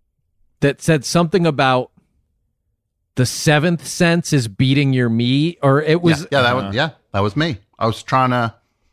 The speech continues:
Speaker 1: And I thought that was odd to put on a, on a maintenance invoice, but I
Speaker 3: Uh-huh.
Speaker 1: also, you know, I didn't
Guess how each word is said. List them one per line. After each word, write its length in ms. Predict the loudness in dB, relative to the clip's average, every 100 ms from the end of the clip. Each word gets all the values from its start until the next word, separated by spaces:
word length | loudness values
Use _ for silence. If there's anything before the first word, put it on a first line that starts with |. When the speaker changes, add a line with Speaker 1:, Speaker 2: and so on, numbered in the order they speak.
| _ _ _ _ _ _ _ _ -2
Speaker 1:
And 160 | 2
I 80 | 2
thought 300 | 2 0 2
that 180 | 2 2
was 160 | 0 -2
odd 380 | 0 4 4 2
to 80 | 0
put 200 | 0 2
on 160 | 2 0
a, 220 | -2 -6 _ _ _ -4
on 140 | -2 -2
a 80 |
maintenance 720 | 0 0 0 -2 -4 -6 -16 -20 _ _ -4
invoice, 580 | -2 0 0 0 0 -4
but 240 | -2 0
I 160 | 2 0
Speaker 3:
Uh-huh. 100 | 0
Speaker 1:
also, 600 | 0 0 2 2 -2 -6 _ _ _ -4
you 140 | -2
know, 80 | 0
I 140 | -2
didn't 240 | -2 -4